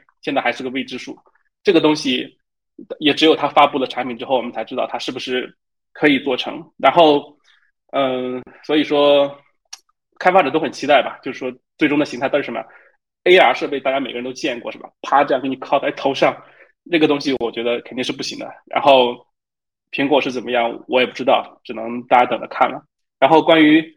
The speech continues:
刚才的第二个问题，就是苹果提供的这个，呃，就是它的整个系统非常多的这个问题啊。呃，我觉得苹果有一个习惯，就是你，你现在如果你去看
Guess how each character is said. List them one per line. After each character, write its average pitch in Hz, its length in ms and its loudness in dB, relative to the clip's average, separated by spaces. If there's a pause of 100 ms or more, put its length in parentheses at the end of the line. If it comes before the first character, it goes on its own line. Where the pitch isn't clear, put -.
(340)
刚 160 160 4
才 135 160 2
的 139 140 2
第 160 180 2
二 151 80 4
个 135 80 0
问 135 80 -2
题， 131 100 -14
就 139 80 -6
是 135 80 -10
苹 147 200 -6
果 139 80 -4 (120)
提 - 140 -12
供 147 140 -4
的 139 80 -4
这 143 160 -6
个， 120 360 -4 (480)
呃， 151 80 -4
就 165 80 -2
是 156 120 2
它 165 180 2
的 151 120 0
整 123 220 -6
个 147 120 2
系 - 160 -6
统 127 180 -10
非 156 80 -2
常 143 220 -4
多 165 160 2
的 160 80 2
这 - 100 -10
个 127 80 -4
问 117 140 -10
题 - 160 -16
啊。 - 120 -10 (500)
呃， 131 200 0
我 120 160 -8
觉 139 100 2
得 202 200 4 (340)
苹 190 160 0
果 202 100 4
有 113 80 2
一 120 40 -2
个 160 80 0
习 123 200 -4
惯， 151 180 4
就 147 100 0
是 139 220 -2
你， 131 260 -8
你 156 140 2
现 208 180 0
在 226 100 4
如 165 140 2
果 151 100 2
你 131 80 -6
去 123 220 -8
看 - 300 -2